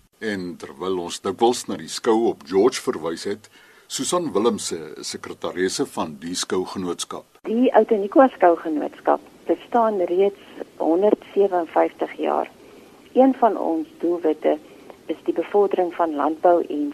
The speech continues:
Speaker 2: veeteelt. Onder andere doen ons ook ontwikkeling en transformasie-inisiatiewe. En so vier jaar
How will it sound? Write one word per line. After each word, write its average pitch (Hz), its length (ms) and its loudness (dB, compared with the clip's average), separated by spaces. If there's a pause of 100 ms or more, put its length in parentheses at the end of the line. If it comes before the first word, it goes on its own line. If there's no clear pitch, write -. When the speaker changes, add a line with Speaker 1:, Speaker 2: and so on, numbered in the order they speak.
(140)
Speaker 2:
veeteelt. 185 640 -2 (360)
Onder 170 300 -4
andere 175 340 -2
doen 165 160 -6
ons 180 140 -6
ook 180 220 -2
ontwikkeling 165 760 -4
en 143 340 -6
transformasie-inisiatiewe. 165 1500 -4 (560)
En 214 300 -4
so 226 220 6 (180)
vier 285 220 8
jaar 180 260 6